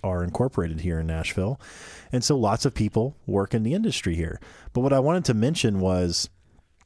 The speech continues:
uh, it, regarding, like, the,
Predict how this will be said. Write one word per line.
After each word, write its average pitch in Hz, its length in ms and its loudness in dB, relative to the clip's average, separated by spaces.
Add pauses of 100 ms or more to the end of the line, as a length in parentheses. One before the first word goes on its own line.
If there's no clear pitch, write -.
(420)
uh, 101 340 0 (100)
it, 113 200 -2
regarding, 113 680 2
like, 90 340 -2 (520)
the, 101 520 2